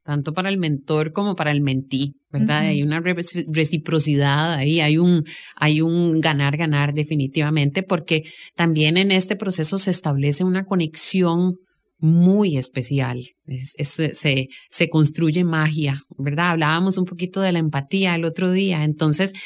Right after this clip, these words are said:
Speaker 1: en esta comunicación, en este proceso de mentoría, eh, se, se, se cons-, se construye una conexión muy mágica, ¿verdad? Eh, que lleva a la,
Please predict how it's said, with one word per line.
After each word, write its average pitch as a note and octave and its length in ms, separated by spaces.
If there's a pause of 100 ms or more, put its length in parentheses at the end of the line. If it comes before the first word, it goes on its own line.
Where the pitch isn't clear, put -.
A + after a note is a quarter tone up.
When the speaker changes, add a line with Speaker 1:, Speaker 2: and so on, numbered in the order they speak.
(140)
Speaker 1:
en F3 180
esta D#3+ 280
comunicación, G3 840
en D3 120
este D3+ 220
proceso F#3+ 580
de F#3 80
mentoría, E3+ 720 (380)
eh, C#3+ 640 (180)
se, C#3 680 (100)
se, C#3 680
se - 180
cons-, C#3+ 320
se - 240
construye D#3 840
una F3+ 460
conexión E3 720 (320)
muy F#3 240
mágica, F#3 560 (340)
¿verdad? D#3+ 520 (500)
Eh, D3+ 300
que E3 180
lleva E3+ 480
a G3 100
la, E3+ 360